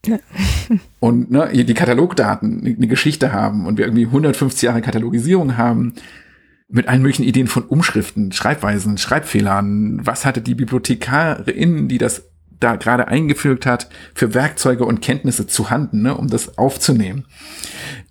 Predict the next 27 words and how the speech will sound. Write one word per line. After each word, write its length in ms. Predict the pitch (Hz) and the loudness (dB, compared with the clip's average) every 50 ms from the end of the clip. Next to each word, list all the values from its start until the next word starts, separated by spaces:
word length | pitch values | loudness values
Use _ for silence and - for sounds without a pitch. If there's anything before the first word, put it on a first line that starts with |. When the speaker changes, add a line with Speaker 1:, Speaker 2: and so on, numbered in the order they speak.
| _ _ - | _ _ -4
Speaker 2:
Das 160 | - 113 107 | -2 0 0
heißt, 240 | 127 120 123 - - | 2 0 0 0 2
du 40 | 123 | 2
musst 300 | 120 123 - - - - | 2 2 0 -4 -10 -4
fünf 300 | - - 156 156 151 - | -2 0 0 0 0 0
verschiedene 440 | 156 127 - - 143 127 135 123 | -2 0 0 0 0 2 2 2
Umschriften 440 | - 131 151 151 - 143 - - 123 | 2 2 2 2 2 0 0 0 0
ausprobieren, 580 | - 110 131 - - 131 117 123 113 113 113 110 | 0 2 0 0 0 0 2 2 2 2 2 2
um 120 | - 110 | 2 0
vielleicht 540 | - - 117 107 85 131 139 - - - _ _ _ _ _ - | 2 2 2 2 2 0 -2 -4 -8 -18 _ _ _ _ _ 0
irgendwas 420 | 135 - 123 123 120 101 - - | 0 2 2 2 2 2 0 -2
zu 100 | - 117 | -2 -2
finden. 360 | - - 120 - 185 247 - 180 - - - - - - - 135 175 202 - - - - - - | 0 0 0 0 0 -2 -2 -4 -4 -4 -4 -6 -8 -12 -12 -10 -10 -10 -10 -10 -12 -12 -12 -12
<laughs> 880 | - - - - - _ - - _ _ _ _ _ _ _ _ _ - | -14 -16 -16 -20 -20 _ -20 -20 _ _ _ _ _ _ _ _ _ 0
Ist 180 | 143 127 - | 0 2 4
ein 60 | 143 131 | 4 4
Riesenproblem. 920 | 113 123 127 117 123 110 - - 110 113 110 117 135 170 226 254 214 - | 6 6 4 4 2 0 0 0 0 2 2 2 2 2 0 0 -2 -4
Man 180 | - - 113 110 | -2 -2 -2 0
kann 240 | - 123 139 147 139 | 0 0 -2 -2 -2
versuchen, 420 | - - 139 117 165 180 208 165 | -2 0 2 2 2 2 2 2
dann 280 | - 131 120 120 117 - | 2 2 2 2 0 0
technisch 540 | - - 147 - 151 139 - - - - _ _ - | -2 -2 -2 0 0 0 0 -2 -6 -12 _ _ -6
sozusagen 320 | - 117 110 - 113 110 | -4 -2 0 0 2 2
die 120 | 98 113 - | 0 0 2
Umschrift 420 | - 170 180 - - 139 - - | 2 2 4 4 2 0 0 2
wieder 140 | 127 120 - | 2 2 2
umzukrempeln 640 | - 165 180 - - - 160 180 220 233 233 - - | 2 0 -2 -2 -2 -2 -2 0 0 0 -2 -2 -6